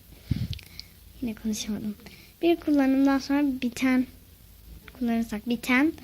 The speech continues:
bir bant işte. Böyle. Kırmızı ve kalpli. Ve son iki tane var.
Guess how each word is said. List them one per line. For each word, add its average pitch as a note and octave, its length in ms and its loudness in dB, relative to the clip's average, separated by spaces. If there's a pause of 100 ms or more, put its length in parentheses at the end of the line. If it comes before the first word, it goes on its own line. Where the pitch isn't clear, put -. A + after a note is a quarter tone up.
(540)
bir D4 200 4
bant B3+ 260 2
işte. - 380 -8 (480)
Böyle. F#3+ 300 -8 (380)
Kırmızı G#3+ 360 0
ve B3 400 4
kalpli. G3+ 560 -8 (1400)
Ve F4 240 8
son E4+ 380 2
iki - 260 -4
tane G#3+ 320 0
var. C#4 680 2